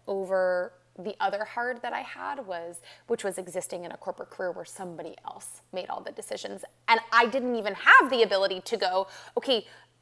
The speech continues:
am I choosing my son or am I choosing a client?" Right? I only had the option of choosing the client, or I only had the option of choosing work, because if I pick something else, I'd be out of a job. So I, I think,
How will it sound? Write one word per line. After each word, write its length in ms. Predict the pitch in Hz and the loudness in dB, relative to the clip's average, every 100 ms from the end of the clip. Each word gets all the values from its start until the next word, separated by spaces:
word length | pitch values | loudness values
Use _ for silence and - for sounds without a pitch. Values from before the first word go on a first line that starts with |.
| _ - | _ -6
am 140 | 240 | 4
I 80 | 226 | 4
choosing 420 | 233 - 240 226 | 4 0 0 -2
my 120 | 196 185 | -2 -4
son 300 | - 285 294 | 0 2 2
or 80 | 240 | 2
am 140 | 208 | 0
I 120 | 190 | -2
choosing 340 | 190 226 196 175 | -2 -4 -4 -10
a 80 | |
client?" 360 | 190 247 175 - - | -4 0 0 -2 0
Right? 220 | 202 202 | 0 2
I 120 | 214 | 2
only 180 | 233 226 | 2 0
had 260 | - 214 196 | 0 0 2
the 120 | 180 | -4
option 280 | - - 196 | -8 -12 -12
of 60 | |
choosing 300 | - 202 180 | -10 -10 -10
the 40 | - | -14
client, 340 | - 190 175 | -16 -16 -14
or 100 | - | -8
I 60 | 190 | -4
only 200 | 208 202 | -4 -6
had 280 | - 202 190 | 0 0 0
the 100 | 185 | -6
option 280 | 185 - 196 | -10 -12 -12
of 80 | |
choosing 360 | - 208 185 190 | -12 -10 -10 -6
work, 360 | 392 359 262 - | -2 0 -2 -6
because 200 | 240 208 | -8 -6
if 80 | |
I 80 | 202 | -8
pick 220 | 190 226 | -6 -8
something 300 | - 190 190 | -6 -8 -6
else, 320 | 285 262 202 - - - | -4 -2 -4 -10 -20 -10
I'd 80 | 190 | -8
be 80 | 180 | -6
out 100 | 175 | -6
of 60 | |
a 60 | - | -6
job. 320 | - - 202 - - - - | -6 -6 -10 -18 -18 -18 -10
So 340 | - 254 240 254 - - - | 4 6 6 4 -8 -10 -10
I, 240 | - - - | -8 -4 2
I 60 | 262 | 2
think, 320 | 302 277 | 2 -2